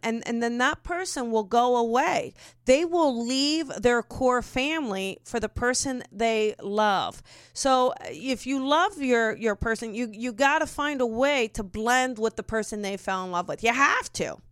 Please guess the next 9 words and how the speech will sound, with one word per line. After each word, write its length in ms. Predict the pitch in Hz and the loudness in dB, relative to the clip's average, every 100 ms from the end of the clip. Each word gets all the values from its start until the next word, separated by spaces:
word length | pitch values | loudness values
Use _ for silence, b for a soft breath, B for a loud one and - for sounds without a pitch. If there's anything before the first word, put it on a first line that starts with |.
| _ | _
right? 360 | 226 233 277 330 - B B B B - | 0 2 2 0 -10 B B B B 2
Not 260 | 254 349 | 4 6
easy, 520 | 381 453 480 196 151 | 6 4 2 0 -2
but 200 | 175 220 | -6 -4
that's 200 | 214 226 | 0 0
what 120 | 247 226 | 0 0
we 100 | 226 | 2
gotta 260 | 240 247 | 2 0
do. 360 | 180 285 - | -2 -4 -4